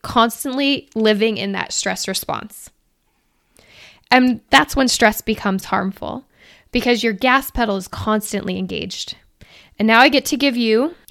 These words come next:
a Formula One reference, which I've been waiting for. You know I've been waiting for it. So I am a Ferrari fan. Ferrari is one of the teams that competes in Formula One. When I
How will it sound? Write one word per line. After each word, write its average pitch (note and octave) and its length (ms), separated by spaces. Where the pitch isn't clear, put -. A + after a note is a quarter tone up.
a - 60
Formula A3+ 420
One G#3+ 200
reference, F#3+ 580
which G3 160
I've F#3 140
been G3 140
waiting F#3+ 300
for. C3+ 200
You F#3+ 160
know G3 240
I've F3+ 100
been F3+ 140
waiting F3+ 280
for E3+ 200
it. G3+ 100
So - 420
I A#3+ 480
am G#3 360
a G3 160
Ferrari F#3 520
fan. G3 440
Ferrari G3+ 360
is G3 120
one G3+ 160
of F#3+ 80
the F#3 80
teams F3+ 360
that - 200
competes F#3 380
in F#3+ 80
Formula F3+ 400
One. G3+ 280
When B3+ 320
I A#3 520